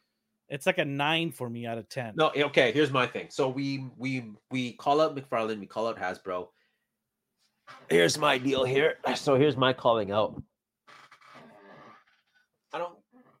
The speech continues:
Speaker 2: that ass shield is wrong.
Speaker 1: Yeah.
Speaker 2: You're paying over a hundred bucks, do the ass shield correctly and do the height correctly. Like, I don't care if you're an
Speaker 1: That's
Speaker 2: import
Speaker 1: version
Speaker 2: figure.
Speaker 1: one, right?
Speaker 2: Version one, yeah.
Speaker 1: Version two, they got it right.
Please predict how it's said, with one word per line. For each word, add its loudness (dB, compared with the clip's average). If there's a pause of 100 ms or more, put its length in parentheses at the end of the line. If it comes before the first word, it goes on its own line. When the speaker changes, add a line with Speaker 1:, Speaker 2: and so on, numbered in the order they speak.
(300)
Speaker 2:
that 2
ass 0
shield -6
is -10
wrong. -4 (640)
Speaker 1:
Yeah. -8 (1080)
Speaker 2:
You're -14
paying -4
over -6
a 0
hundred -6
bucks, -4
do -14
the -8
ass -6
shield -14
correctly -8
and -6
do -6
the -2
height -6
correctly. -10
Like, -8
I 0
don't 0
care 0
if -6
you're -8
an -8
Speaker 1:
That's 0
Speaker 2:
import 2
Speaker 1:
version 0
Speaker 2:
figure. -6
Speaker 1:
one, -2
right? -8 (200)
Speaker 2:
Version -4
one, -4
yeah. -6 (420)
Speaker 1:
Version -8
two, -8
they -8
got -4
it -8
right. -14